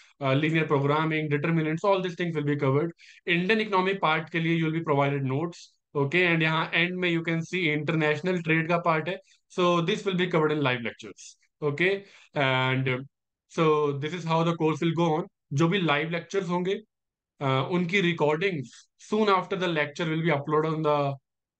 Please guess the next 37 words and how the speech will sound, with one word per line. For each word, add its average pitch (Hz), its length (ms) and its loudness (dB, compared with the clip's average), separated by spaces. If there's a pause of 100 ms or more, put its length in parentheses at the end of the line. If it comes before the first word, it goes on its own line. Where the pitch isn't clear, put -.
uh, 135 60 -2
on 135 140 4
the 165 80 -2
app 175 300 -2
as 151 160 0
well 151 180 0
as 139 340 -4
web 143 120 4
portal। 139 380 -2
तो 151 60 2
आप 160 200 0
उन्हें 160 220 -2
अपने 165 240 -2
फोन 190 420 0
और 226 100 2
अपने, 170 480 0 (800)
अ, 139 60 -2 (580)
अ, 139 180 2
लैपटॉप 147 520 0
दोनों 160 280 0
से 165 100 -2
एक्सेस 135 240 -4
कर - 140 -6
पाओगे। 101 340 -4 (480)
ओके, 185 280 2
so 196 160 -4
there 170 240 2
will 165 160 -2
be 165 260 0 (760)
live 139 360 0
lectures, 196 440 -2 (120)
उनकी 160 280 0
रिकॉर्डिंग्स 147 540 0
आपके 185 260 -4
पास 185 260 0
अवेलेबल 165 400 2
होंगी। 156 280 -4